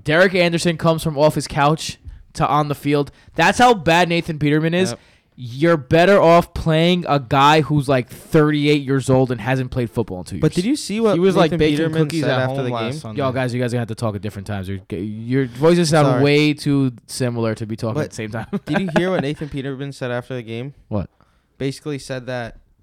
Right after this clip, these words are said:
Speaker 2: uh, it's all about his faith and that, like, he's, like, football is not even, like, number one in his life right now.
Speaker 3: Listen,
Speaker 2: And,
Speaker 3: there
Speaker 2: like
Speaker 3: was nothing wrong with what he said, and I think that everyone that's giving him shit on Twitter is an asshole.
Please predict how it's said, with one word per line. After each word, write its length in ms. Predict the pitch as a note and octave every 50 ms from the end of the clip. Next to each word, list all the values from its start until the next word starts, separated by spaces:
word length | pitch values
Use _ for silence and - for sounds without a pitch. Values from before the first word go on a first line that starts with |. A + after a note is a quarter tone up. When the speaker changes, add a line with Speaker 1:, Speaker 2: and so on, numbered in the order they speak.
| _ - - - - - - - - - - -
Speaker 2:
uh, 260 | A#2+ A#2 A#2 A#2 A2+ A2
it's 120 | A2+ - B2+
all 120 | A#2+ B2
about 200 | B2 B2 A#2 A2
his 160 | A#2+ G#2 -
faith 480 | - - B2 A2 G#2+ - - - _ _ _
and 220 | - A2 G#2+ G#2+
that, 220 | G#2+ G#2+ G#2+ G2+ A#2
like, 220 | A2 G#2 G2+ -
he's, 460 | - - A#2 G#2+ G#2 G2 - - - _ _ _ _ _ _ _ _ _ _ _ _ _ _ _ _ _ _ _ _ _ _
like, 280 | - G2 G2+ G2 - -
football 360 | - C3 A#2+ - A#2 A2 G#2
is 80 | G#2+ A2
not 180 | A2+ A2 G#2+
even, 220 | A2 G#2+ G#2 G#2 G2
like, 180 | G#2 G#2 -
number 280 | - G#2+ G#2 G#2 A2 G#2+
one 260 | G#2 G2+ G#2 G#2 G2+
in 140 | G2 G2 G2
his 340 | G2 G#2 F#2 - - - - _
life 380 | - F#2+ F#2+ F#2 F#2+ F#2 - -
right 180 | G2+ F#2 - -
now. 220 | F#2 F#2 F2+ F#2
Speaker 3:
Listen, 240 | G2 F3+ E3 - C3+
Speaker 2:
And, 80 | G#2+ A2+
Speaker 3:
there 80 | D#3
Speaker 2:
like 60 | G3+ B3+
Speaker 3:
was 120 | C#4 A3
nothing 460 | G#3 F#3 F#3 F#3 F#3 - G3+ F#3 E3
wrong 160 | D#3 D#3 D3
with 140 | C#3 C3 -
what 100 | C3+ A#2+
he 60 | A#2+
said, 320 | A#2 - - A2+ A2 G2+ -
and 180 | - A#2 A#2+ A#2
I 120 | B2 C3
think 180 | C3 - D#3+ D3 D3
that 100 | D3 B2+
everyone 320 | A2+ C3+ C3+ C#3+ D3 C#3+
that's 120 | C#3 B2+
giving 200 | - D3 C#3 C#3 C3+
him 80 | B2+
shit 220 | A#2+ - - C3+ B2+
on 100 | B2+ A#2+
Twitter 340 | - - C3 B2+ C3 C3+ B2+
is 140 | A#2+ G#2+
an 80 | A2+ A2+
asshole. 460 | A2+ A2 G#2 - - G2 F#2+ F#2+ -